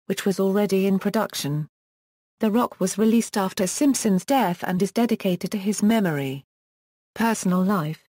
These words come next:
Simpson was never married nor did he have any children. His personal life has been documented in a number of sources. A chapter in the book You'll Never Make Love in This Town Again discusses his preference for S and M. Death:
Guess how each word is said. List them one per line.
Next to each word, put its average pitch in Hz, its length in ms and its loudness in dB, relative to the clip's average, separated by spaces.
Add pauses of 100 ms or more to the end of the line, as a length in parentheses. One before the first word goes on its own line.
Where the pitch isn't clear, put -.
(180)
Simpson 262 480 2
was 196 160 0
never 214 260 4
married 208 360 2
nor 214 200 4
did 220 180 2
he 220 100 2
have 202 180 0
any 220 220 4
children. 170 600 0 (680)
His 208 160 -2
personal 202 520 0
life 226 340 2
has 214 120 -2
been 202 220 2
documented 165 760 -2
in 190 140 2
a 190 40 2
number 208 360 4
of 190 100 0
sources. 165 680 -2 (720)
A 185 60 -4
chapter 247 480 0
in 175 120 2
the 180 60 0
book 226 260 -2
You'll 190 160 2
Never 220 280 2
Make 208 280 0
Love 208 260 0
in 180 120 2
This 269 220 -2
Town 220 280 2
Again 214 260 2
discusses 208 580 -2
his 208 180 0
preference 208 500 -2
for 190 140 -2
S 196 180 -2
and 185 140 0
M. 151 420 -2 (720)
Death: 180 440 -2